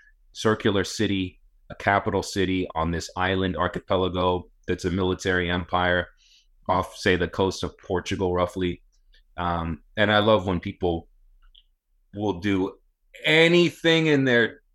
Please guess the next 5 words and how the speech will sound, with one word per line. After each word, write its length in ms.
wildest 880
imagination 1000
to 120
reinterpret 760
the 280